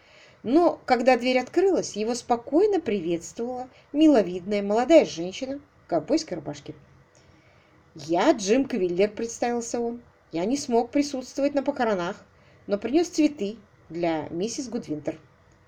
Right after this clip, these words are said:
«А я знаю вас!» воскликнула женщина. «Я видела ваш портрет в дневном прибое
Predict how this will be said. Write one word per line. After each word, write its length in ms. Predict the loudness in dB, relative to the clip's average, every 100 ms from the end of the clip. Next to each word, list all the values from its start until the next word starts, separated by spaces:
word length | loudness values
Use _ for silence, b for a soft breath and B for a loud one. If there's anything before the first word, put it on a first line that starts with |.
| b b b b -2
«А 120 | 2
я 240 | 6 6
знаю 540 | 6 0 0 4 4 4
вас!» 420 | 2 0 -6 -16 _ _ -10
воскликнула 520 | -8 -6 -8 -4 -4
женщина. 460 | -4 -6 -6 -10 -12 b b b b b
«Я 320 | -8 6 8 10
видела 320 | 8 10 8
ваш 160 | 6
портрет 520 | 4 2 4 2 2 -4
в 80 | 2
дневном 320 | 4 6 6
прибое 540 | 4 4 2 0 -2